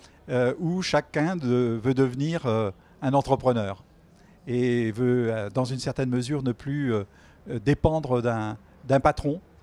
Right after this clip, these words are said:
d'un, d'un chef ou d'un dieu. Et donc, euh, toute la difficulté, c'est ce passage de, du, du monde ancien à une nouvelle ère. Alors, si il se place sur le plan européen comme le représentant d'une singularité très française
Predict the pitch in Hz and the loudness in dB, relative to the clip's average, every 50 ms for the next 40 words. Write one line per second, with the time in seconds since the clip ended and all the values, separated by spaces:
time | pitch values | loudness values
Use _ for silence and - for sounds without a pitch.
0 | - - - - - - - - 120 127 123 123 123 117 113 110 107 131 123 - | -20 -20 -20 -20 -20 -20 -18 -6 -4 -2 -2 0 -2 -4 -6 -4 -2 -2 -2 0
1 | - 147 147 - - - 123 117 120 127 123 117 92 107 113 - - - _ _ | 0 0 0 0 -4 -6 -6 -2 0 2 2 2 0 -4 -8 -8 -14 -20 _ _
2 | _ _ _ - - - - - - - _ - 123 113 131 135 147 135 - - | _ _ _ -20 -20 -20 -20 -20 -20 -20 _ -8 -4 0 0 0 0 0 0 -2
3 | 120 117 - - 160 - 170 151 143 151 - - 143 - 147 131 120 - - 143 | -2 -2 -2 -6 -6 -2 -2 -2 -2 -2 -4 -4 -2 0 0 0 0 0 -2 0
4 | 151 170 165 - - - 131 131 127 123 120 120 113 113 113 107 107 - - - | 0 0 -2 -4 -2 -2 0 0 0 0 -2 -2 -2 -4 -6 -8 -10 -6 -2 -2
5 | 131 - 135 127 - 156 151 160 143 139 127 113 120 120 110 101 - - _ - | 0 0 0 0 2 0 0 0 -2 -6 -4 -2 0 0 0 -2 -4 -10 _ -20
6 | - - - - - _ - 107 117 123 120 117 113 110 110 107 107 101 110 123 | -20 -20 -20 -20 -20 _ -12 -6 -2 0 0 0 0 0 -2 -4 -4 -4 -2 0
7 | 147 170 175 156 151 151 - - - 160 156 190 208 - _ _ _ _ _ 143 | 2 2 4 4 4 4 2 0 -2 -2 -4 -4 -6 -10 _ _ _ _ _ 0
8 | 135 147 143 147 151 139 139 127 120 101 90 104 - - - - _ _ - - | 0 0 2 0 2 2 2 2 2 -2 -4 -6 -12 -18 -20 -20 _ _ -20 -20
9 | - - - - _ - 143 156 156 - - - - - 208 226 226 226 202 185 | -20 -20 -20 -20 _ 2 4 4 4 4 2 -2 -2 0 0 -2 -2 -2 -2 -2
10 | 180 170 - - - 175 170 165 165 156 151 151 147 139 131 - _ - 156 165 | -2 -2 -2 0 2 2 2 4 2 2 2 2 0 0 -2 -6 _ 0 2 2
11 | 175 165 - - - - 139 135 139 127 - 165 151 156 151 135 143 135 - 147 | 2 2 0 -2 0 0 2 2 2 2 2 2 2 2 4 2 0 0 0 -2
12 | 147 143 160 165 127 - 143 135 143 135 127 131 135 127 139 165 - 165 160 147 | 0 0 -2 -4 0 0 0 0 2 0 2 2 4 4 2 2 0 0 -2 -2
13 | 156 156 - - 175 180 175 143 143 143 131 - - 175 165 160 151 147 143 147 | -2 -4 0 0 0 0 2 0 0 -2 0 0 0 0 0 2 2 2 0 0
14 | 139 - 170 170 - - 202 208 - - 160 147 - 165 156 160 170 139 | -2 -4 -4 -4 -2 -4 -4 -4 -2 -4 -4 -2 0 0 0 0 0 -2